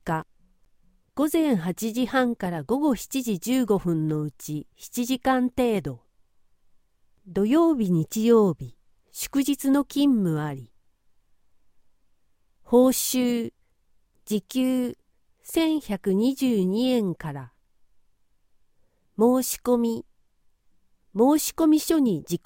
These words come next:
ピーアール文四百字以内を添えて、一月十四日日曜までに図書館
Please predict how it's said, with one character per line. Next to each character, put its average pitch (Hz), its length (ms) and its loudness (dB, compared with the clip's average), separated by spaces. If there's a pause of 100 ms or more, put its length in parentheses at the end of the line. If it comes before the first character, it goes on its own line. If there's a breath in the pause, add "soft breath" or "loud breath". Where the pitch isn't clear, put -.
(140)
ピ 294 260 2
ー 277 140 4
ア 285 40 2
ー 277 40 0
ル 262 140 0
文 151 340 -2 (400)
四 240 260 2
百 254 300 -2
字 226 200 -4
以 233 100 0
内 156 380 -4 (260)
を 170 80 -4
添 170 280 0
え 160 40 -2
て、 165 300 -6 (680)
一 277 280 0
月 294 320 0
十 302 260 0
四 202 160 2
日 165 220 -6
日 156 340 -4
曜 277 240 4
ま 202 140 0
で 160 160 -2
に 143 320 -10 (100)
図 185 80 0
書 294 160 0
館 285 280 2